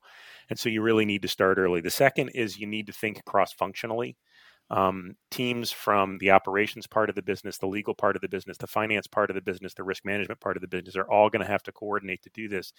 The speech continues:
in ways and at levels that, at least for reporting purposes, they really have not in the past. Um, I, I would say connect with consultants and specialists early. Everybody's gonna be doing this at once. There's gonna be a lot of demand for, for people who have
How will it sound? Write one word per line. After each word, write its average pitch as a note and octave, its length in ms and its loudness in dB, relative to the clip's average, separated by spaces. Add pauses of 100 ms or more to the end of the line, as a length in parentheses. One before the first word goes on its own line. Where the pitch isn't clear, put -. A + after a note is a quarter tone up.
(480)
in A#2 160 -2
ways B2 340 4
and A#2+ 100 0
at A2+ 120 0
levels G#2+ 380 0
that, G2 120 0
at F#2+ 140 -2
least B2+ 240 -14
for G#2 180 -8
reporting B2 460 -6
purposes, C3 500 -6
they G#2 160 4 (160)
really G2+ 280 4
have F#2 180 -4
not F2+ 260 4
in E2+ 140 -6
the D#2+ 60 -4
past. - 580 -4 (560)
Um, G2 420 4 (160)
I, A2 140 8
I A2 80 8
would G#2+ 160 0
say G2+ 300 0 (160)
connect G#2 340 -6
with - 100 -16
consultants A#2 600 -4
and G2 100 -12
specialists - 720 -6 (100)
early. A#2 440 -4 (520)
Everybody's A#2 680 2
gonna A2 220 0
be G#2 140 -6
doing G#2 340 -4
this G2 200 -2
at G#2+ 120 -6
once. F#2+ 420 -4 (400)
There's G2 220 -4
gonna G#2+ 220 2
be G#2+ 120 0
a F#2+ 80 6
lot F#2+ 280 8
of G2 60 -2
demand G2 480 -4
for, F#2+ 300 -8
for - 160 -8
people G#2 300 -10
who F#2 180 -8
have F#2 300 0